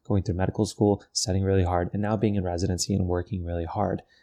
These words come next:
But I can't compare that for anybody on how medical school is in comparison to law school, in comparison to somebody who does a business degree and decides to work and, you know, invest in finance. There are so many different tracks and fields that I have no idea.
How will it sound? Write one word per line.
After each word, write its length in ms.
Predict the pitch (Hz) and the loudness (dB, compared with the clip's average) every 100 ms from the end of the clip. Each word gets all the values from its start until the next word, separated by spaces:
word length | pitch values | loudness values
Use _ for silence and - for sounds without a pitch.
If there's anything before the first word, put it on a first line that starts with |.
| _ - | _ 0
But 260 | 107 - - | 0 0 2
I 160 | 117 147 | 6 6
can't 400 | - 151 165 - | 4 -2 -2 0
compare 440 | 127 113 104 104 | -2 0 0 0
that 220 | 95 - | -2 -4
for 160 | - - | -4 0
anybody 520 | - 127 113 90 90 87 - _ - | 2 4 4 2 2 -2 -10 _ -2
on 240 | 98 95 | 0 0
how 400 | 92 110 120 123 | -2 -2 0 2
medical 300 | 113 98 95 | 2 2 -2
school 260 | - 98 92 | 0 2 4
is 240 | 92 92 | 2 2
in 120 | 101 | -2
comparison 640 | - 98 101 101 95 92 87 | -2 0 2 2 2 -2 -4
to 100 | 92 | -4
law 260 | 85 101 | 0 2
school, 440 | 120 - 123 113 110 - - | 2 2 2 2 0 -12 -8
in 60 | 107 | -6
comparison 420 | 98 98 95 98 | -2 0 0 0
to 40 | 92 | -4
somebody 360 | - 92 90 | 0 0 2
who 80 | 92 | 0
does 260 | 92 90 - | 0 -2 0
a 60 | |
business 380 | 92 113 120 - | 4 4 4 2
degree 280 | 113 113 107 | 2 4 4
and 80 | 92 | 2
decides 320 | - 95 - | 0 -2 0
to 100 | 101 | -2
work 320 | 92 95 - - _ - | 0 0 -2 -8 _ -4
and, 320 | 98 92 90 - | 0 0 0 2
you 80 | 95 | 2
know, 200 | 90 92 | 2 2
invest 420 | 95 92 92 - | 2 0 -2 -6
in 60 | |
finance. 420 | 104 135 131 113 - - - | -4 -2 2 0 -2 -12 0
There 120 | 131 | 4
are 80 | 135 | 4
so 280 | - 127 131 | 4 4 4
many 180 | 156 147 | 6 6
different 460 | 123 110 123 110 | 4 2 -2 -2
tracks 420 | - 101 104 - | -4 -2 -2 -2
and 180 | - 107 | -2 -2
fields 300 | - 101 95 | 2 2 2
that 80 | - | 2
I 60 | 110 | 2
have 220 | 135 113 | 4 4
no 340 | 110 123 139 | 4 4 4
idea. 440 | 120 107 - - | 4 2 0 -4